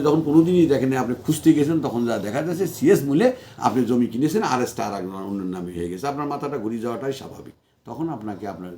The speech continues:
দলিল মূল্যে এটা দিয়া, টেক্কার মতো এটা দিয়া ওই বগিকে আপনার খাইতে হবে, সাহেবকে খাইতে হবে, অর্থাৎ আপনি হচ্ছে টেক্কা। আপনার টেক্কা, যেহেতু আপনি সিএস মূল্যে আপনার জমিটা কিনেছেন, তাহলে আরএস মূল্যে সে কীভাবে জমিটা পাইলো, সে তো লোকও তাকে দলিল করে দেয়নি। হঠাৎ করে তার নামে যে কোনোভাবে হোক,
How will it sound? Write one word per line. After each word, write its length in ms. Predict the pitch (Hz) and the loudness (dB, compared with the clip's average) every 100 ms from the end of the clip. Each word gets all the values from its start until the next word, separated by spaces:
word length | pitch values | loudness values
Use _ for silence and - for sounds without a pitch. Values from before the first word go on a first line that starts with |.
| 87 | -2
দলিল 200 | 139 180 147 | 0 2 2
মূল্যে 160 | 123 107 | 0 0
এটা 160 | 101 165 | 0 0
দিয়া, 160 | 170 214 214 - _ - | 6 4 4 -10 _ 0
টেক্কার 340 | 202 - 202 175 | 0 4 4 4
মতো 140 | 135 147 | 2 2
এটা 140 | 139 196 190 | 4 4 6
দিয়া 120 | 214 190 | 6 6
ওই 60 | 127 | 6
বগিকে 340 | 143 139 127 135 110 | 2 2 0 0 0
আপনার 160 | 127 123 | -4 -6
খাইতে 180 | 98 107 | -4 -4
হবে, 120 | 110 117 | -4 -2
সাহেবকে 300 | 135 - 123 190 | -2 -2 -6 -6
খাইতে 220 | - - 135 | -10 -12 -16
হবে, 140 | - - _ - | -18 -20 _ -6
অর্থাৎ 200 | 131 165 - 143 | 0 2 2 0
আপনি 160 | 147 170 | 4 2
হচ্ছে 180 | - 175 139 | 2 -2 0
টেক্কা। 300 | 131 - - - _ _ _ _ - 135 | -2 -6 -16 -16 _ _ _ _ -4 -2
আপনার 200 | 180 214 | 0 2
টেক্কা, 200 | 202 - 180 | 0 0 4
যেহেতু 240 | 185 185 214 | 6 6 4
আপনি 120 | 175 180 | 2 -2
সিএস 220 | - 208 175 | 4 4 4
মূল্যে 160 | 196 180 | -2 -2
আপনার 140 | 165 160 | 0 0
জমিটা 220 | 156 160 147 | 0 -2 -2
কিনেছেন, 320 | 147 147 147 | -2 -2 -2
তাহলে 160 | 175 170 165 | 0 2 4
আরএস 200 | 196 175 202 | 2 0 -2
মূল্যে 180 | 196 170 | 0 0
সে 80 | 165 156 | -2 -4
কীভাবে 280 | 190 180 175 | -2 0 2
জমিটা 240 | 170 160 160 | 0 0 -2
পাইলো, 140 | 160 156 160 | -2 -2 -2
সে 60 | 160 | 0
তো 40 | 160 | 0
লোকও 220 | 165 190 175 | 0 -2 -2
তাকে 140 | 165 160 | -4 -2
দলিল 160 | 151 147 | -2 -2
করে 100 | 151 | -2
দেয়নি। 160 | 156 156 - - | -2 -4 -8 -4
হঠাৎ 200 | 202 240 226 | 0 0 2
করে 120 | 214 175 | 2 4
তার 100 | 170 165 | 2 0
নামে 140 | 156 147 | 0 -2
যে 60 | 139 | -2
কোনোভাবে 340 | 147 127 131 | -2 -2 0
হোক, 100 | 123 | 0